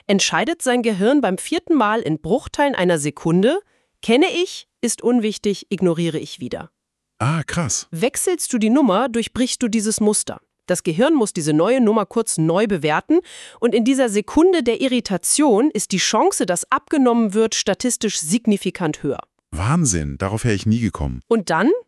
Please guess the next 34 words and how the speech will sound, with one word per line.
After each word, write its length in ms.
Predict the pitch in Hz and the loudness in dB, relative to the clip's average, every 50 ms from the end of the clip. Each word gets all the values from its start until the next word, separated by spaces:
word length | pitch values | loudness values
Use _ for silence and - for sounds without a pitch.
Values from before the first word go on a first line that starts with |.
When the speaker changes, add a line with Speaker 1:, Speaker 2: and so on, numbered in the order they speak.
| _ _ _ | _ _ _
Speaker 1:
am 160 | - 175 185 | -4 0 2
Nachmittag 640 | 180 165 170 180 233 - - 262 247 - 233 214 - | 4 4 4 4 2 0 0 0 0 0 -2 -4 -2
des 160 | - 175 - | -4 -4 -2
zweiten 320 | - - 190 214 - 330 277 | 0 0 0 0 0 0 0
Tages, 400 | - 220 196 202 202 202 - - | 2 0 0 0 -2 -4 -4 -2
kommt 240 | - 175 165 160 | 0 0 0 2
der 120 | - 147 147 | 0 -2 -2
fünfte 500 | - - 214 226 285 - - - 285 247 | 0 2 4 4 4 2 2 0 0 2
und 160 | - 170 - - - | 2 0 0 0 -2
absolut 560 | - 247 - - - - 240 214 220 180 - | -2 -2 -2 -2 -2 -2 0 -2 -2 -2 0
letzte 460 | 156 160 - - - - - - - | 0 0 0 0 0 0 0 0 2
Anruf 380 | - 170 170 160 170 170 - - | 2 2 2 2 0 -2 -2 -2
in 80 | - 170 | -2 -2
diesem 220 | 160 165 151 170 - | 0 0 0 0 0
intensiven 680 | - 160 180 175 - 180 160 147 127 139 139 - 135 | 2 2 0 2 2 2 0 2 2 0 0 0 0
Zyklus. 540 | 127 - - 143 - - - - - - - - _ _ | 0 0 -2 -4 -6 -8 -8 -8 -8 -8 -10 -12 _ _
Speaker 2:
Und 160 | _ 117 107 98 | _ 0 2 2
auf 140 | 101 - | 0 0
diesen 260 | - 131 131 127 160 143 | 0 0 0 2 0 0
fünften 360 | - - 160 147 - - - | 0 0 0 0 -2 -4 -2
Anruf 340 | 82 101 127 127 143 135 - | 0 0 0 0 -2 -2 -2
folgt 280 | - 123 120 117 - | -2 -2 -2 -2 -2
dir 120 | - 101 - | -4 -4 -2
ein 160 | - 127 151 | -2 -2 -2
Schritt, 260 | - - 139 127 - | -2 -2 -4 -2 0
den 140 | 120 117 120 | 0 0 0
ich 100 | 113 - | 0 0
beim 180 | - 101 98 | 0 0 2
Lesen 300 | 95 90 101 120 117 135 | 2 2 2 0 0 0
der 140 | 123 110 101 | 0 -2 -2
Quelle 300 | - - 110 110 120 - | -2 -2 -2 0 0 -2
echt 180 | - 104 - - | -4 -6 -6 -6
gefeiert 460 | - 98 - - 82 85 87 85 - | -8 -6 -4 -2 -2 -2 -2 -2 -2
hab. 280 | 104 107 - - - | -4 -4 -4 -8 -14